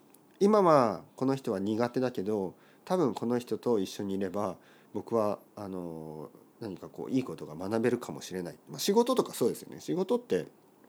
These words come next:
特に新しい仕事は、ほとんどの場合、ストレスが高いですけど、この仕事を続ければ、僕にとって、僕のスキルにとってはいいことが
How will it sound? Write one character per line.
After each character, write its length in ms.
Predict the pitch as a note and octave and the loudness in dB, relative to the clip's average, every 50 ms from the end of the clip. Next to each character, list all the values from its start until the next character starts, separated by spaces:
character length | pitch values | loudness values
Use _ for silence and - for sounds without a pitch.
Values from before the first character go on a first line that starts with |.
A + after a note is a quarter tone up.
| - _ _ _ _ - _ _ _ - - | -20 _ _ _ _ -20 _ _ _ -4 -2
特 160 | D#3+ D#3 D3 | 2 2 2
に 100 | G#2+ F#2 | 2 0
新 300 | E2+ - - B2 A#2+ A#2 | -2 0 2 4 4 4
し 140 | - C3+ A2+ | 4 2 0
い 20 | |
仕 120 | - - | 0 0
事 220 | F#2 F2 - - E2+ | -6 -6 -6 -4 -4
は、 200 | F2+ F2 F2 - - - - - - - - | -4 -4 -6 -8 -12 -16 -18 -18 -18 -12 -4
ほ 100 | - C#3+ | -2 0
と 120 | C3+ - G3+ | 4 6 6
ん 40 | F3 | 6
ど 80 | B2+ | 6
の 60 | G2 | 2
場 120 | F2+ F#2 F2+ | 0 -2 -4
合、 40 | F2 F2 F2+ E2+ D#2 - - - - | -4 -4 -4 -6 -8 -12 -16 -18 -8
ス 100 | - - | 0 2
ト 80 | - | 2
レ 80 | B2 - | 2 2
ス 100 | - - | 0 -4
が 100 | E2 - | -10 -10
高 280 | - - - - C3 | -10 -6 0 2 2
い 60 | A2 F2 | 2 2
で 60 | D2 | 0
す 80 | - | -6
け 100 | - - | -8 -6
ど、 200 | E2+ F#2 F2+ - - - - - - - - - - - - - | -4 -4 -4 -4 -8 -14 -18 -18 -18 -18 -20 -20 -20 -20 -16 -4
こ 140 | - D#3 | 0 2
の 120 | D#3+ F#3 F#3 | 4 4 4
仕 140 | F#3 - F#3 | 2 2 2
事 300 | F#3+ F3+ F3+ - F3 F3+ | 0 0 0 0 2 4
を 340 | G3 G3 F3 B2 F2+ - - - _ - | 6 6 6 4 2 0 -6 -18 _ -14
続 240 | - - C3+ C#3 C#3+ | -6 -4 -2 -2 0
け 140 | C#3 - D3 | 0 0 2
れ 120 | D3 C3+ | 2 4
ば、 360 | A2 A2+ A2+ A2+ G#2 F#2 - - | 4 4 4 4 4 2 -2 -4
僕 240 | F#2+ A2 A2 - D3+ | -8 -8 -4 -2 0
に 120 | D#3 D#3 D3+ | 0 0 0
と 120 | E3+ D#3 | -2 -2
っ 20 | |
て、 240 | - - - - D2 | -4 -4 -6 -6 -4
僕 220 | - G2+ - - C#3 | -4 -6 -4 -4 -2
の 100 | C#3 C3 | -4 -4
ス 100 | - - | -4 -2
キ 120 | - F#3+ | 0 2
ル 80 | D#3+ B2+ | 2 2
に 80 | A2+ | 0
と 100 | - A2 | -2 -6
っ 20 | - | -8
て 140 | - - | -4 -2
は 180 | - A2+ G2+ F#2 | -2 -2 0 0
い 100 | - D3+ | 0 -2
い 40 | D3 | -2
こ 140 | - B2 - | -2 -4 -2
と 120 | - G2+ | -2 -2
が 160 | F2 F2 E2+ | -4 -4 -8